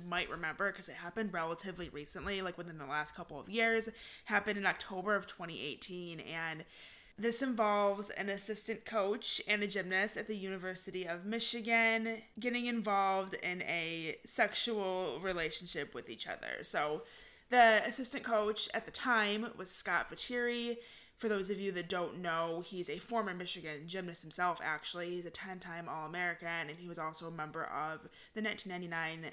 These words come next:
National Championship winning team for Michigan Gymnastics. And then the female gymnast, I'm not gonna say her name. It is public, like, it's not a secret. You could Google this and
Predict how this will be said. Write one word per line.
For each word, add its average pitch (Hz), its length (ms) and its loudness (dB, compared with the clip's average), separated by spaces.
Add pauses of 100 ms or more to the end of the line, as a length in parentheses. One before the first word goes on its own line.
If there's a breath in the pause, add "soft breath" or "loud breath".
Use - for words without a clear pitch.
(340)
National 170 380 -6
Championship 156 500 -10
winning 139 200 -8
team 151 440 -10
for 175 140 -16
Michigan 170 340 -12
Gymnastics. 180 760 -6 (300 loud breath)
And 226 100 2
then 220 140 2
the 202 40 0
female 226 380 4
gymnast, 190 500 0
I'm - 80 0
not 240 200 6
gonna 247 160 -2
say 208 180 2
her 185 160 -6
name. 180 380 -2
It 247 120 6
is 277 160 8
public, 196 540 2
like, 165 100 -6
it's - 140 -8
not 180 160 4
a 170 40 -4
secret. 170 400 -4
You 180 100 -8
could 160 200 -12
Google 160 280 -8
this 165 300 -6
and 156 220 -12